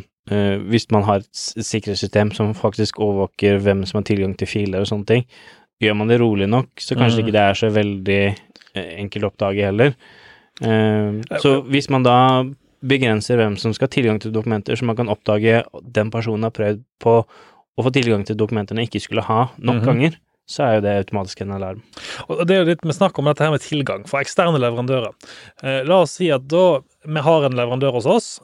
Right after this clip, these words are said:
Speaker 2: eh, den leverandøren har s-, sine manualer, og får beskjed om, «Bare le-, last de opp og legg de på dette området»,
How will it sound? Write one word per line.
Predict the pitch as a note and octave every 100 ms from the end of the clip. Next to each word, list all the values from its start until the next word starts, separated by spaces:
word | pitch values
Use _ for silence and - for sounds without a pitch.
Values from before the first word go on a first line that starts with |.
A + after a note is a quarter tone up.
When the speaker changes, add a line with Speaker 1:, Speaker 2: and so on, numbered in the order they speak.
| -
Speaker 2:
eh, | C#3+ C3+
den | C#3+ D#3 C#3+ B2+
leverandøren | B2+ B2+ C#3 B2+ A#2
har | - C3+
s-, | B2 - - _ _
sine | - - D#3+
manualer, | C3+ A#2+ B2 C3+ C#3 B2+ G#3 - - - -
og |
får | D3+ D3+
beskjed | C3+ D#3+ B2+
om, | D3+
«Bare | E3+
le-, | E3 D3+
last | D#3 - -
de |
opp | F3 G#3
og | D#3
legg | D3+ D3
de | C3
på | B2+
dette | A#2+ A#2
området», | A#2 G#2 G2